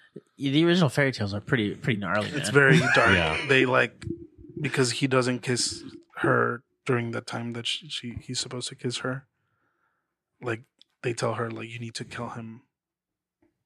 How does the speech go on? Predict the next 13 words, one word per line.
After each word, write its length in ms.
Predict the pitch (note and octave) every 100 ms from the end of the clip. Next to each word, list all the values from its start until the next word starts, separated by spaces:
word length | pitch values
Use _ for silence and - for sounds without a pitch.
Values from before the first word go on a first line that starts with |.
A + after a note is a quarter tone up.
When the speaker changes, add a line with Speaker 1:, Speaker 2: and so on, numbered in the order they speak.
| _ _ -
Speaker 3:
Oh. 120 | F2 A2+
Speaker 2:
or 200 | C3 A#2
die." 400 | A2+ A2 A2+ - _ _ _ _ _
So 140 | - B2+
she 160 | -
decides 380 | A#2+ A2+ A2+ A2
to 140 | - A#2
sacrifice 540 | - A#2 B2 A2+ A2+
herself. 380 | A#2 - A#2 - - - - _ - - _ -
Speaker 3:
Damn. 120 | D3
Speaker 1:
Anything 280 | D3 - C#3+
for 160 | - B2
love. 500 | A2 G2+ G#2+ -